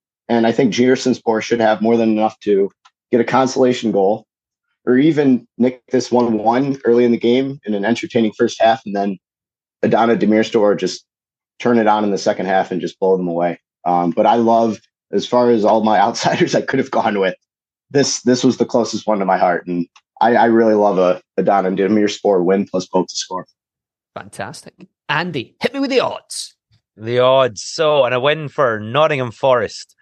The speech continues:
Speaker 3: a draw between Mönchengladbach and Leverkusen, and then Adana Demirspor to do a Jerry Ryan.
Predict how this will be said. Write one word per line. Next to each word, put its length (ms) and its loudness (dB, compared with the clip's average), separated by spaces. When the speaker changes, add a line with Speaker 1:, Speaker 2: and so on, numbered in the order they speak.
Speaker 3:
a 100 -14
draw 280 2
between 400 -4
Mönchengladbach 840 -2
and 140 -10
Leverkusen, 580 -2
and 140 -6
then 360 -2
Adana 640 -2
Demirspor 720 -2
to 100 -8
do 300 -4
a 140 -6
Jerry 340 -2
Ryan. 440 -2